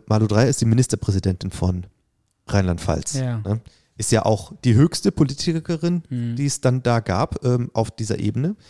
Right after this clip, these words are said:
Speaker 1: Und Merkel dabei ist ja schon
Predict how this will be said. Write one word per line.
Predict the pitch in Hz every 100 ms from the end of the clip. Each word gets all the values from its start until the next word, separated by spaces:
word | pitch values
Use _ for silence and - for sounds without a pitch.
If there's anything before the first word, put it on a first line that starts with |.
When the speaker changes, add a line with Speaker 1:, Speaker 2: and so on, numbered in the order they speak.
| _ - - _
Speaker 1:
Und | 117 113 113
Merkel | 110 98 87 107
dabei | 120 135 165 190 165 _ _ _
ist | - -
ja | 107
schon | - 139 156